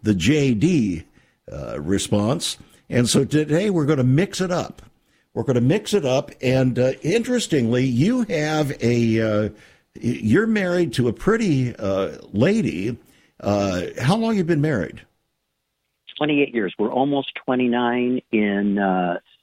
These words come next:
Speaker 2: seventh, let's see, on the eighteenth of
Speaker 1: All
Speaker 2: Feb-,
Speaker 1: right. And you got a
Speaker 2: February.
Speaker 1: couple of kids?
Speaker 2: Yes, we do.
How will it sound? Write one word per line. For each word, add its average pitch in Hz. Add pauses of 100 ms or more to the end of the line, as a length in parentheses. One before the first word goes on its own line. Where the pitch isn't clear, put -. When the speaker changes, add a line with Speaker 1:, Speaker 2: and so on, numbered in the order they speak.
(680)
Speaker 2:
seventh, 104 (220)
let's 104
see, 120
on 90
the 95
eighteenth 110
of 85
Speaker 1:
All 92
Speaker 2:
Feb-, 95
Speaker 1:
right. 135
And 113
you 123
got 117
a 123
Speaker 2:
February. -
Speaker 1:
couple 156
of 131
kids? 165 (560)
Speaker 2:
Yes, 131
we 135
do. 90